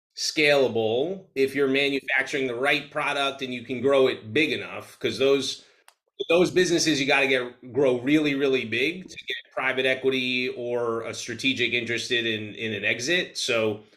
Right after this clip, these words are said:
we debate internally all the time whether we should be funding sort of next gen manufacturing businesses as part of our practice.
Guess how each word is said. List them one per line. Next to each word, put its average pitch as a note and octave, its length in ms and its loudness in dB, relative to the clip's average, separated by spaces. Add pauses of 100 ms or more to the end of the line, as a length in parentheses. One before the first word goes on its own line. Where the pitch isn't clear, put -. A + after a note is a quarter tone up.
we D#3 180 2
debate D#3 320 0
internally C#3 500 0
all A#2+ 140 2
the A2+ 100 -4
time A#2+ 340 -2
whether A#2 200 0
we A2+ 100 -6
should A2 180 -8
be A2 120 -6
funding A2+ 680 -2 (260)
sort C3 160 0
of A2 80 -4
next B2 360 -2
gen B2+ 300 0
manufacturing B2 680 -4
businesses E3 720 -4
as C#3 140 -4
part D3 220 -2
of C#3+ 80 -4
our D3+ 100 2
practice. D#3+ 640 -6